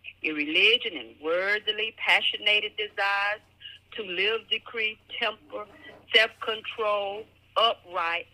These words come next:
devout, spiritually whole lives in this present world, awaiting and looking for the fulfillment, the realization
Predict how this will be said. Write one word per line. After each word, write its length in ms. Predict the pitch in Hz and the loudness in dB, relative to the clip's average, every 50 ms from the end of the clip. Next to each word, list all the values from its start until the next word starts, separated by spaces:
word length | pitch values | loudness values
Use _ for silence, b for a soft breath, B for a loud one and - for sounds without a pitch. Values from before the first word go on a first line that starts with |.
| _ _ _ _ _ - | _ _ _ _ _ -10
devout, 760 | 170 165 - 170 165 160 165 175 180 185 190 196 208 220 - _ _ _ _ _ _ _ _ _ | -8 -4 -2 0 2 2 2 2 2 2 0 -2 -4 -6 -10 _ _ _ _ _ _ _ _ _
spiritually 720 | - 254 254 247 247 247 - - 254 - 247 254 262 247 - - - _ _ - _ - | -2 2 2 2 2 0 -4 -6 -4 -2 -2 -2 -2 -4 -12 -20 -20 _ _ -20 _ -10
whole 540 | - 226 220 220 220 220 220 220 226 254 - b b b b b - | -4 -2 -2 0 0 -2 -4 -6 -8 -10 -12 b b b b b -6
lives 440 | 170 180 185 190 196 196 202 202 - | -2 0 2 2 2 2 0 -4 -6
in 100 | 190 170 | -12 -14
this 120 | 160 151 - _ - - - | -14 -14 -14 _ -20 -18 -10
present 360 | - 214 208 208 208 220 - - 175 151 | -4 -4 -4 -4 -6 -10 -14 -14 -8 -2
world, 420 | 175 165 151 135 113 113 - - _ _ _ b b b b b b b - | -2 -2 -2 -2 -6 -8 -10 -12 _ _ _ b b b b b b b 0
awaiting 640 | 175 180 180 180 208 226 254 311 370 330 294 208 170 | 0 2 4 6 8 10 10 10 10 8 6 4 4
and 160 | 165 170 190 | 2 0 2
looking 320 | 440 - - - 320 262 - - | 2 0 0 0 -6 -4 0 2
for 120 | 165 160 | 2 2
the 120 | - 190 185 - | 2 0 -2 0
fulfillment, 880 | 277 285 285 - - - 302 302 277 240 190 170 160 151 147 147 151 - _ _ _ - _ _ _ _ - - | 0 0 0 0 4 6 8 8 8 6 4 4 2 0 -2 -2 -2 -6 _ _ _ -20 _ _ _ _ 0 0
the 120 | 165 165 | 2 2
realization 840 | 165 190 208 226 247 254 - 254 262 247 247 - - 180 160 160 | 4 2 4 4 4 4 6 6 6 6 6 2 -2 -4 -4 -6